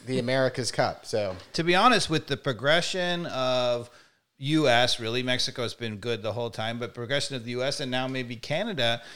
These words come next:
Speaker 1: Yeah.
Speaker 2: right? Um, the South American Championships has maybe been lacking, you know, having a couple extra teams. That's why the European Championships gets treated, even in the U S,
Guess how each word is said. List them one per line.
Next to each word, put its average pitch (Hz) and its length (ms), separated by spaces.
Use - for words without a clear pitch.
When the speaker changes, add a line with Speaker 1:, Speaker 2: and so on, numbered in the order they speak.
Speaker 1:
Yeah. 117 100
Speaker 2:
right? 131 300
Um, 131 420
the 143 100
South 202 380
American 214 500
Championships 175 800
has 135 140
maybe 151 300
been 139 240
lacking, 113 840
you 160 120
know, 131 160
having 175 400
a 151 80
couple 190 420
extra 156 300
teams. 156 280
That's 147 240
why 175 140
the 139 100
European 247 480
Championships 180 600
gets 135 260
treated, 156 400
even 185 220
in 165 80
the 135 100
U 165 140
S, 190 240